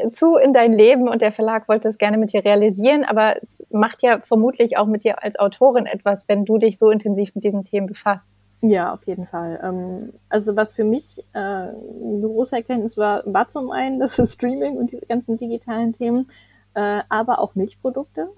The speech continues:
Speaker 2: Also Fleisch
Speaker 1: Mhm.
Speaker 2: war bei mir schon klar und das, äh, ich esse es, ich war lange Vegetarier, ich esse jetzt wieder Fleisch, aber sehr, sehr selten und nur von einem Metzger, <laughs> dem ich vertraue sozusagen. Ähm, also das, da war mir die Problematik klar. Bei Milchprodukten, das hatte ich irgendwie nicht so auf dem Schirm.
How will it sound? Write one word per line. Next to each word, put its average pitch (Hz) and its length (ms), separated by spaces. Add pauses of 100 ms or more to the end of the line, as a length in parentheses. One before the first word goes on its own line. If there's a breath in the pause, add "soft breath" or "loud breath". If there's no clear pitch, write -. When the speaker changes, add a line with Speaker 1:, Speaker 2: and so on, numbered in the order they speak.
Speaker 2:
Also 208 220
Fleisch 220 400
Speaker 1:
Mhm. 240 120
Speaker 2:
war 220 220
bei 214 160
mir 196 140
schon - 160
klar 302 440
und 202 140
das, - 200
äh, - 200
ich - 180
esse - 160
es, - 200
ich 175 120
war 202 200
lange 190 200
Vegetarier, 220 380
ich 196 100
esse 226 160
jetzt 247 120
wieder 214 160
Fleisch, 208 340
aber 185 160
sehr, 175 440
sehr 190 220
selten 196 380
und 180 80
nur 175 100
von 175 140
einem 175 100
Metzger, 190 300
<laughs> 220 300
dem 208 100
ich - 80
vertraue 233 420
sozusagen. 254 640 (460 soft breath)
Ähm, 208 260
also 190 120
das, 196 320
da 185 120
war 185 80
mir 202 120
die 185 100
Problematik 180 580
klar. 185 240
Bei 190 100
Milchprodukten, 240 640
das - 100
hatte 196 140
ich - 80
irgendwie 175 240
nicht 165 160
so - 80
auf - 100
dem - 100
Schirm. 294 500